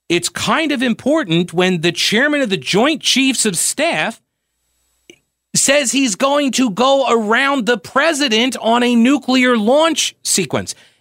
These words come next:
And he's going to alert our adversaries if there's going to be an imminent attack. That's kind of a big deal.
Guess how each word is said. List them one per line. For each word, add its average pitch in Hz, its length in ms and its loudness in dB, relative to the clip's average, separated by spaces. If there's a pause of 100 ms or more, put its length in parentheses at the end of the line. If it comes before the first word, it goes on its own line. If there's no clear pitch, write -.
(120)
And 254 220 0
he's 240 260 -2
going 262 380 -2
to 254 220 -2
alert 220 540 -2
our 214 440 -4
adversaries 233 960 -2 (400)
if 247 220 -2
there's 254 280 -2
going 254 360 0
to 240 140 0
be 220 240 0
an 214 120 2
imminent 185 440 -2
attack. 170 400 -4
That's 240 200 -4
kind 294 440 -2
of 277 140 -6
a 302 100 -2
big 214 400 -2
deal. 165 500 -2